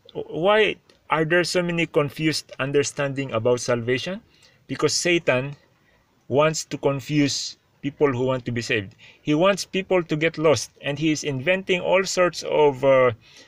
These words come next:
uh, incorrect religions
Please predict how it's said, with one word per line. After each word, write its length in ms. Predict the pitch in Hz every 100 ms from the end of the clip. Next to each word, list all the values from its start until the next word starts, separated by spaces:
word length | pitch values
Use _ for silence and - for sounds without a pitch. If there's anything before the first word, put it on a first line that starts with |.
| _ _ _ _
uh, 720 | 131 131 127 123 117 110 113 107 _ _ _ _ -
incorrect 640 | 170 165 156 165 175 -
religions 840 | 143 143 156 139 143 117 101 -